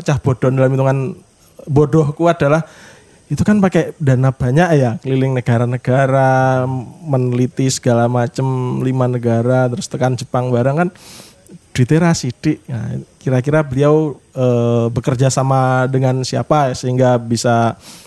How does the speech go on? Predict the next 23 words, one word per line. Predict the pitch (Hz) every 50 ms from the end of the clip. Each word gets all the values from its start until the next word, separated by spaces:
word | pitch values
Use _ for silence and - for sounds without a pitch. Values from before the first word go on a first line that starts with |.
| - -
eh, | - 123 123 120 117 117 117 113 113 113 113 110 - - - _ _ _ _ _ - - _ _ _ _ _ - - - - - - -
terbit | 147 135 127 151 151 -
buku | - 131 131 - 147 143 143 139 135 135 135 131 - - -
yang, | - 135 135 135 131 - - - _ _ -
yang | 147 143 143
banyak | 143 139 139 147 147 - - - - - _ _ _
orang | 143 139 143 143 143
bilang | 139 139 151 156 165 165
ini | 175 185
buku | 170 143 135 - 156
musik | 151 147 139 - 131 135
yang, | 143 143 139 135
salah | 131 156 151 151
satu | 156 156 147
buku | 151 143 131 139 139
musik | 143 143 151
penting | - 151 147 143 151 147 143
Indonesia | 143 139 139 139 139 135 - 165 151 143
sebetulnya | 135 143 131 123 120 127 127 120 123 123
yang | 123 120 120 123 120 120 - - - - - - -
wajib | - 131 127 113 113 127 - _
dibaca | - 120 117 127 117 - - 123 113 110 117
itu. | - - - - - -